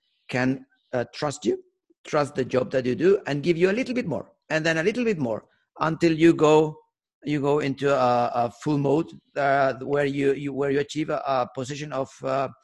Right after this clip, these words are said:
credibility that, uh, gives you the, un-, the, the possibility of, of having the access to the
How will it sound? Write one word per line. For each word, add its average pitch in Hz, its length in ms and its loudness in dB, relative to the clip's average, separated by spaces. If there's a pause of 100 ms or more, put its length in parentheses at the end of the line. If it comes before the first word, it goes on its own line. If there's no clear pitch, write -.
(340)
credibility 160 640 0 (320)
that, 139 200 -2 (160)
uh, 127 600 -2 (260)
gives 120 200 -8
you - 80 -8
the, 123 120 -6
un-, 127 260 -6
the, 120 240 -8
the 123 140 -10
possibility 123 420 -12
of, 123 80 -8 (100)
of 123 100 -14 (500)
having 131 280 -4
the 123 160 -10
access 127 260 -10 (180)
to 123 120 -8
the 131 180 -4